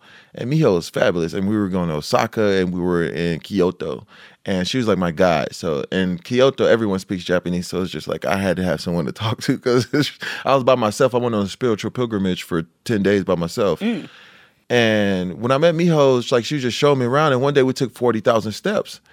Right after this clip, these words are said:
Speaker 1: And I remember that because there was one day at practice, I took t-, twenty thousand steps. And I told the coach, like, "Y'all don't pay me enough to take twenty thousand steps at a practice," right? And,
Speaker 2: Wait,
Speaker 1: uh,
Speaker 2: which coach was that that you told?
Speaker 1: that was my tight end coach
Speaker 2: Oh, your
Speaker 1: in,
Speaker 2: tight
Speaker 1: um,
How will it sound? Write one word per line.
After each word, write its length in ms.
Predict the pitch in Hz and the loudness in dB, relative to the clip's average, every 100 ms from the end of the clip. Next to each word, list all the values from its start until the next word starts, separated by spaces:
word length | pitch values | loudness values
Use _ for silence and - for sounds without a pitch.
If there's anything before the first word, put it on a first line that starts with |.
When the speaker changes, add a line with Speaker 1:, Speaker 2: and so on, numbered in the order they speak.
| - | -10
Speaker 1:
And 100 | - | -2
I 40 | 135 | 2
remember 320 | 127 165 190 | 2 2 4
that 120 | 139 | 4
because 280 | 123 - 123 | 2 0 2
there 80 | 143 | 2
was 80 | 117 | 2
one 160 | 135 | 2
day 100 | 131 | 4
at 80 | 117 | 4
practice, 340 | - 135 123 113 | 4 2 2 -2
I 60 | |
took 240 | 117 123 - | -2 -4 -8
t-, 120 | - _ | -16 _
twenty 280 | - 151 135 | -4 -2 2
thousand 280 | 127 113 104 | 2 2 0
steps. 300 | - 117 117 | 0 -2 0
And 80 | |
I 40 | 113 | -4
told 220 | - 117 | 0 -2
the 40 | |
coach, 260 | 98 123 - | 0 -2 0
like, 180 | 104 104 - - | -4 -4 -12 -8
"Y'all 140 | - 139 | 2 4
don't 140 | 113 | 4
pay 160 | 131 131 | 2 0
me 100 | 110 | 0
enough 220 | 101 101 | -2 -4
to 80 | 104 | -6
take 220 | 120 113 | -8 -8
twenty 200 | - 107 | -8 -6
thousand 280 | 113 107 98 | -4 -4 -4
steps 280 | - 107 110 | -6 -6 -8
at 80 | |
a 40 | 98 | -6
practice," 540 | 113 110 - - - - - - - - | -4 -4 -6 -10 -12 -20 -20 -20 -10 2
right? 300 | 117 135 135 | 6 6 4
And, 480 | 135 139 131 120 117 | 2 4 6 4 4
Speaker 2:
Wait, 100 | 196 196 | 4 6
Speaker 1:
uh, 60 | |
Speaker 2:
which 160 | - 123 | 4 4
coach 220 | - 196 | 0 2
was 120 | 196 | 0
that 160 | 202 233 | 2 2
that 140 | 180 | 0
you 100 | 180 | -2
told? 380 | 185 175 165 - _ | 0 0 0 -6 _
Speaker 1:
that 120 | 131 127 | -4 -2
was 160 | 110 | -2
my 120 | 113 | -4
tight 240 | 107 113 104 | -4 -4 -4
end 140 | 95 | -4
coach 120 | 107 | 0
Speaker 2:
Oh, 60 | 175 | 2
your 160 | 175 - | 2 0
Speaker 1:
in, 40 | |
Speaker 2:
tight 120 | 151 | -2
Speaker 1:
um, 480 | 95 92 90 87 98 | -4 -4 -6 -8 -12